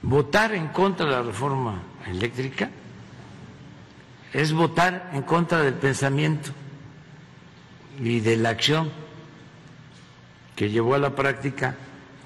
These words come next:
en su momento Adolfo López Mateos, del pri, que nacionalizó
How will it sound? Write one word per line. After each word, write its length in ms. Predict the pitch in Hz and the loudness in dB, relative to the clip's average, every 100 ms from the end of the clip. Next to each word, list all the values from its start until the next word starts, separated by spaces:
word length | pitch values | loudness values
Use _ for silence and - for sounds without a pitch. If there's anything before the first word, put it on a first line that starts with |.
| - | -6
en 80 | 120 | -2
su 160 | 113 135 | 2 4
momento 580 | 131 131 147 143 151 139 - - - - - - - - | 4 4 2 2 0 0 -8 -16 -18 -18 -20 -20 -18 -2
Adolfo 360 | 135 175 165 180 | 2 4 4 6
López 300 | 190 165 190 | 4 6 6
Mateos, 640 | 185 185 220 185 120 180 - - - - - - - - - - - - - - - - - - | 6 6 4 4 -2 -8 -10 -14 -14 -16 -16 -18 -18 -20 -20 -20 -20 -20 -20 -20 -20 -20 -20 -4
del 200 | 117 139 | 2 2
pri, 460 | 156 214 - - - - - - - - - - - - - - - - - - - - - - - - - - - - - - - - - | 4 2 2 -6 -12 -14 -14 -16 -16 -18 -18 -20 -20 -20 -20 -20 -20 -20 -20 -20 -20 -20 -20 -20 -20 -20 -20 -20 -20 -20 -20 -20 -20 -12 0
que 100 | 151 | 2
nacionalizó 800 | 151 139 160 151 147 143 185 | 4 2 2 2 2 4 4